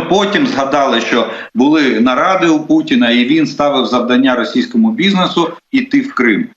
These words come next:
А те ж саме він робить зараз. Не бійтеся, ідіть, я вас всіх прикрию, ідіть, захоплюйте територію, опановуйте бізнес, розвивайте його і нічого не бійтесь. Все одно санкції не знімуть, і вам при-, доведеться працювати в умовах, е,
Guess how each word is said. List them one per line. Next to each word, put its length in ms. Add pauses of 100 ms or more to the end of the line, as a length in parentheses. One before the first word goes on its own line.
(300)
А 80
те 220
ж 120
саме 360
він 160
робить 320
зараз. 460
Не 120
бійтеся, 560
ідіть, 420
я 160
вас 200
всіх 220
прикрию, 560
ідіть, 400
захоплюйте 600
територію, 640
опановуйте 680
бізнес, 520 (240)
розвивайте 760
його 560
і 120
нічого 380
не 120
бійтесь. 460
Все 160
одно 360
санкції 480
не 140
знімуть, 480 (280)
і 280
вам 400
при-, 180
доведеться 580
працювати 600
в 140
умовах, 540
е, 20